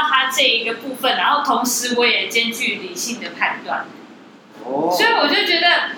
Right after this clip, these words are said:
Speaker 1: 我是，呃，我遇到我老板真的改变了很多，就是我，我回想起我那一开始为什么我要跟他，其实我是在前公司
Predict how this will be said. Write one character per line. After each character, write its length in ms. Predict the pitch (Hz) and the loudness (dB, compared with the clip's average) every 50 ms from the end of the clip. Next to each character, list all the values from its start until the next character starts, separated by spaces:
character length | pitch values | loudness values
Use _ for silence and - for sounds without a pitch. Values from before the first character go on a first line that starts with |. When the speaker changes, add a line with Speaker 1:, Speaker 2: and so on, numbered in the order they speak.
| - - - - - - - | -12 -14 -16 -16 -18 -6 0
Speaker 1:
我 120 | 254 254 254 | 2 2 4
是， 520 | 254 - 427 427 403 381 - - - - - - - - | 4 4 2 2 2 2 2 0 -2 -8 -12 -10 -2 0
呃， 460 | 254 240 233 226 233 226 226 220 - | 2 4 4 4 4 4 2 2 2
我 80 | 220 - | 0 2
遇 180 | - 381 370 370 | 2 2 2 4
到 140 | 349 320 | 4 4
我 120 | - - 320 | 2 2 2
老 160 | 214 220 294 | 2 4 4
板 180 | 277 233 - - | 2 2 2 0
真 180 | 254 262 254 | 0 0 0
的 100 | 262 240 | 0 0
改 240 | - 214 185 220 208 | 0 0 0 0 0
变 200 | 247 233 220 196 | 0 -2 -2 -2
了 80 | 190 190 | -4 -6
很 320 | - - - - - 180 | -8 -10 -12 -12 -12 -10
多， 160 | 185 190 190 | -8 -6 -6
就 100 | 247 247 | -4 -4
是 440 | 240 269 269 262 247 220 - - - - - - - - - - 240 | -4 -2 0 2 2 2 0 -2 -4 -8 -14 -16 -16 -18 -12 -4 0
我， 500 | 233 214 208 202 185 175 170 - - - - - - - - - - - - - - - - - | 2 4 4 4 4 2 2 0 -2 -4 -8 -14 -16 -16 -16 -16 -16 -16 -16 -18 -18 -12 -4 0
我 120 | 240 247 | 0 2
回 200 | 240 269 294 339 | 2 2 2 2
想 260 | - - 320 302 285 | 4 2 2 2 2
起 280 | - - - 240 226 185 | 0 0 -2 -2 -2 -2
我 80 | - - | -2 -2
那 80 | 269 | 0
一 240 | 269 269 294 - - | 0 0 0 -2 -2
开 200 | - 262 262 262 | 0 0 0 2
始 320 | 262 - - - 185 170 180 | 0 0 -4 -6 -6 -4 -2
为 140 | 247 254 | 0 0
什 140 | 254 - 196 | 0 -2 -4
么 80 | 190 170 - 160 | -8 -10 -8 -4
我 80 | 160 | -2
要 360 | 165 175 196 214 226 220 220 - | 2 2 4 4 4 4 2 0
跟 200 | 226 214 214 226 | -2 -4 -4 -2
他， 220 | 220 202 196 196 - | 0 2 2 2 2
其 200 | - 240 269 277 | -2 -2 -2 -2
实 160 | 339 330 - - - - - - - - - | -2 -2 -2 -4 -10 -14 -18 -18 -18 -10 -4
我 100 | - - | -2 0
是 200 | - 330 339 - | 0 0 2 2
在 160 | 339 311 285 | 4 4 4
前 280 | - - 254 220 220 220 | 2 0 0 0 0 0
公 220 | 240 240 240 247 | 0 2 2 0
司 380 | - - - 254 247 247 254 | 0 -2 -2 -2 -2 -2 -4